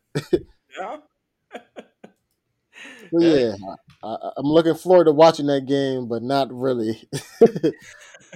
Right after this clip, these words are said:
Speaker 2: That, that's how it always is with them, man. And I just, mm, we, it's gonna end someday. I just really would like it to be this year because it, we're due, we're due to finally get them, and it'd be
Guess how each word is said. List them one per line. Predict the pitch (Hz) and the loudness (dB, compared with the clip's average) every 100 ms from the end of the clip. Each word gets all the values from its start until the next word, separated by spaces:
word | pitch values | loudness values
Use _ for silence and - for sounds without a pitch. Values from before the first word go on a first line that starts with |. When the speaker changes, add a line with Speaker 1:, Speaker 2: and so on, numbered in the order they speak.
| - _ _ - | -20 _ _ -18
Speaker 2:
That, | 143 - | -18 -12
that's | 151 160 | -10 -10
how | 214 196 | -10 -8
it | 156 | -8
always | 147 131 113 104 | -10 -10 -14 -18
is | 110 104 | -20 -20
with | 101 104 | -20 -20
them, | 110 107 107 | -20 -18 -18
man. | 101 104 101 | -20 -20 -20
And | 101 104 | -20 -20
I | |
just, | 107 110 - _ _ 147 | -20 -20 -20 _ _ -18
mm, | 139 101 127 | -16 -18 -20
we, | 143 - | -20 -20
it's | - 160 - | -16 -14 -12
gonna | 190 196 | -12 -12
end | 156 151 147 | -12 -12 -14
someday. | 143 143 139 139 139 139 _ _ _ _ _ | -18 -18 -18 -18 -18 -20 _ _ _ _ _
I | 120 | _
just | - 147 | -20 -18
really | 131 131 120 | -14 -12 -12
would | 110 | -10
like | 113 110 | -12 -12
it | 104 | -16
to | |
be | - 110 | -16 -18
this | 101 98 - | -18 -20 -20
year | 98 95 | -20 -20
because | 95 107 95 104 | -20 -20 -20 -20
it, | 104 | -20
we're | 110 120 120 | -18 -16 -16
due, | 110 110 104 98 95 | -16 -18 -18 -20 -20
we're | 113 117 | -18 -18
due | 117 139 | -14 -12
to | 143 | -12
finally | - 123 123 107 | -12 -10 -10 -14
get | 95 98 _ | -20 -20 _
them, | - 95 90 92 | -20 -20 -20 -20
and | 87 | -20
it'd | 95 | -20
be | 98 | -20